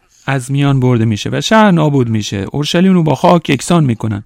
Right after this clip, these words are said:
و یهودیان رنج و عذاب زیادی دیدن. سوال اینه: چرا اجازه داده شده این اتفاق روی بده؟ یهودیان علیه امپراتوری روم طغیان می‌کنن و امپراتوری روم باید اونها رو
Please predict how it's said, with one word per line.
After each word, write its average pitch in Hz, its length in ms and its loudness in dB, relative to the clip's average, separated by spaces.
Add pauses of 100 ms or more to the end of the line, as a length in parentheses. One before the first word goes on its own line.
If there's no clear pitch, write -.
(640)
و 127 120 0
یهودیان 139 800 2 (540)
رنج 156 320 0
و 160 60 0
عذاب 160 420 0
زیادی 151 440 0
دیدن. 101 240 -8 (280)
سوال 185 320 0
اینه: 185 220 2 (180)
چرا 214 460 2
اجازه 139 500 -2
داده 123 260 0
شده 143 220 -2
این 175 100 0
اتفاق 151 440 0
روی 196 200 4
بده؟ 101 220 -4 (380)
یهودیان 131 480 0
علیه 151 380 0
امپراتوری 123 600 0
روم 147 360 0 (280)
طغیان 131 460 2
می‌کنن 185 520 2 (480)
و 135 40 -4
امپراتوری 139 520 0
روم 202 200 4
باید 151 480 2
اونها 156 400 2
رو 147 260 2